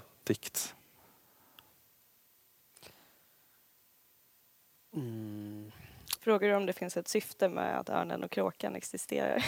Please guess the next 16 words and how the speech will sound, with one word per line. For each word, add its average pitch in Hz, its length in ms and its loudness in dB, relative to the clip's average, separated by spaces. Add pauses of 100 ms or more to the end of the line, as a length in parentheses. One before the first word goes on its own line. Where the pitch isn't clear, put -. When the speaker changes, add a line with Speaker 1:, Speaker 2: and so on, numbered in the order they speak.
(140)
Speaker 1:
Mm, - 100 -2 (320)
ungefär 107 260 12
så. 104 180 2 (360)
Och 113 120 8
svaret 110 300 12
är 104 40 10
ja. 104 220 8 (320)
Speaker 2:
Ja. 208 380 6 (160)
<laughs> 190 180 -6
Jo, 160 340 2
där, 160 180 4
där 156 160 2
måste 160 240 -8
man 151 100 -4
ju 156 60 -4
landa. 143 300 -2